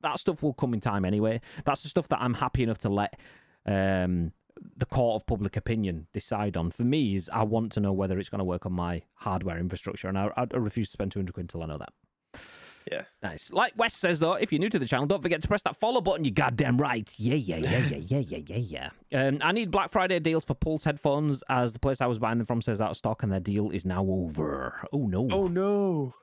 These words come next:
Speaker 1: Some will be on. Some will be on. I mean, we're still a week away from Black Friday.
Speaker 2: Yeah.
Speaker 1: So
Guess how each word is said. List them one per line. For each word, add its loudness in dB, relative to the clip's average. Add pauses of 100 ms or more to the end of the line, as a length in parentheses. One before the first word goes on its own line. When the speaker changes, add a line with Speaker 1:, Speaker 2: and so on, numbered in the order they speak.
(220)
Speaker 1:
Some 0
will 4
be 2
on. 0
Some -2
will 2
be 2
on. 2
I 2
mean, 2
we're 0
still 0
a 4
week -2
away 2
from 0
Black -2
Friday. -2
Speaker 2:
Yeah. -2 (480)
Speaker 1:
So 0